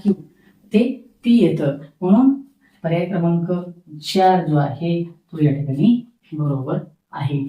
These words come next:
तर आजच्या घटकामध्ये आपण संकीर्ण प्रश्न या घटकांतर्गत काही प्रश्नांचा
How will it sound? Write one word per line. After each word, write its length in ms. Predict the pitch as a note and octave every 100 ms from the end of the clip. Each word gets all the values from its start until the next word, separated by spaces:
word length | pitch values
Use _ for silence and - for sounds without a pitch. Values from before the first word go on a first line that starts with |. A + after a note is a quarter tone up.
| - -
तर 60 | F#3+
आजच्या 480 | G3 E3 D#3 G3+ G3 - _ F3
घटकामध्ये 840 | D3 D3 G3+ G#3 E3+ D3 D3+ D3+ - -
आपण 560 | E3 G3 F#3+ D3+ D3 D3+ -
संकीर्ण 600 | - F3+ F3+ A#3+ A#3 A3+
प्रश्न 440 | - F3+ D3 D3+ C#3+ D3+ - _
या 340 | F#3+ E3 G3 G#3 - - _ _ _ _ _ _ _ _ _ _ -
घटकांतर्गत 960 | C#3+ - G3+ - E3 D#3+ C#3+ D3 D3 -
काही 300 | - F#3+ G3+
प्रश्नांचा 760 | F3+ D#3 D3+ C#3+ C#3 C#3+ C3+